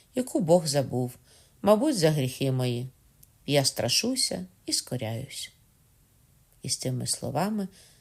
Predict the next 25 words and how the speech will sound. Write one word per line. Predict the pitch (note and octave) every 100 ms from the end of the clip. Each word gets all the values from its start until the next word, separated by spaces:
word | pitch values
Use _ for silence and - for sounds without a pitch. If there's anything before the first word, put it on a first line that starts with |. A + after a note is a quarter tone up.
| _ -
Катерина | D3 - A3+ B3+ G#3+
вклонилась | F#3+ - D3+ D3+ C#3+ C3+ C3
вдруге | A#2 C3+ C#3 C3 C3+ C3 -
і | D#3
вийшла, | D3 G#2 - - - - - - - _
подавши | - B2+ A#2+ A2+ - A#2+
знак | B2 A#2 A2
герцогові | C3+ F3+ - E3+ D3+ D3+
де | D3+ D3
Гізу, | C#3 D3 C#3 C3+ - - - -
що | - C#3+
увійшов | C3+ C#3 - C#3
ту | - C#3
хвилину, | - C3+ C3+ C3 C3 C3 - - - -
залишитися | C#3 B2 B2+ - G#3 A#3 A3 -
і | E3
зробити | - B2+ B2+ D3 D3
зостаннє | - C3+ - A#2+ A#2+ A#2+
зусилля. | B2 - - A#2 - - - _ _ _ - _ _ _ _ _ - - _ _ _ - - -
Карл | - A#3 C4
дев'ятий | G3 F#3+ E3 E3 - D#3 D3+
слідкував | - - C3+ - C#3 C3+ B2+
за | C3+
матір'ю | B2+ B2+ - B2 A#2+
очима, | A#2 - G3 G#3+ G3